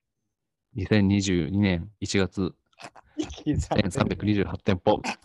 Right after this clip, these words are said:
Speaker 1: <laughs> 第一位、ガスト。
Speaker 2: うわい。まあまあまあ。
Speaker 1: まあまあまあ、これはね。
Speaker 2: ここですよね。
Speaker 1: どち-、どちらかというと、二、三、四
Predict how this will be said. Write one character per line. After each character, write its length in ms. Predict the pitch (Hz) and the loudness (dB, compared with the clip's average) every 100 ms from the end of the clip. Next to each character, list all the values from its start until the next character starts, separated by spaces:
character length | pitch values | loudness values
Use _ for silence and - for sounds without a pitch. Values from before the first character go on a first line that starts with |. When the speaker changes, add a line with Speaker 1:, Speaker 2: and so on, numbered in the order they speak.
| _ _ - | _ _ -14
Speaker 1:
<laughs> 1800 | - _ 392 _ _ _ _ _ _ _ _ _ _ _ _ _ _ _ | -14 _ -4 _ _ _ _ _ _ _ _ _ _ _ _ _ _ _
第 140 | 120 | 4
一 120 | 104 | 4
位、 80 | 107 | 2
ガ 100 | 92 | 2
ス 80 | 127 | 2
ト。 180 | 117 - _ _ _ | 2 0 _ _ _
Speaker 2:
う 40 | |
わ 120 | 220 269 | 4 4
い。 60 | 262 - - - - - - - | 2 -4 -8 -8 -10 -12 -14 -14
ま 140 | 160 | -2
あ 40 | 170 | 0
ま 100 | 131 | 0
あ 60 | |
ま 80 | 110 | 2
あ。 20 | |
Speaker 1:
ま 100 | 113 | 2
あ 60 | 98 | 2
ま 180 | 95 104 | 2 0
あ 60 | |
ま 160 | 92 92 | 0 -2
あ、 40 | 87 | -4
こ 180 | - | -6
れ 100 | 107 | -4
は 140 | 160 196 | -4 -2
ね。 220 | 214 220 _ | -4 -6 _
Speaker 2:
こ 120 | 185 | -2
こ 100 | 247 | 2
で 100 | 233 | 0
す 120 | - | -2
よ 80 | 104 | -2
ね。 20 | |
Speaker 1:
ど 100 | 120 | -2
ち-、 160 | 113 131 131 131 - | 0 -4 -6 -8 -2
ど 120 | 123 | 2
ち 120 | - | 6
ら 120 | 202 | 4
か 180 | 196 202 | 6 2
と 140 | - | 2
い 40 | 202 | -4
う 60 | |
と、 140 | 196 180 | -2 0
二、 340 | 160 220 254 | 2 4 2
三、 460 | 180 - - - 110 | 0 -4 0 0 0
四 400 | 104 110 104 90 | 2 2 2 0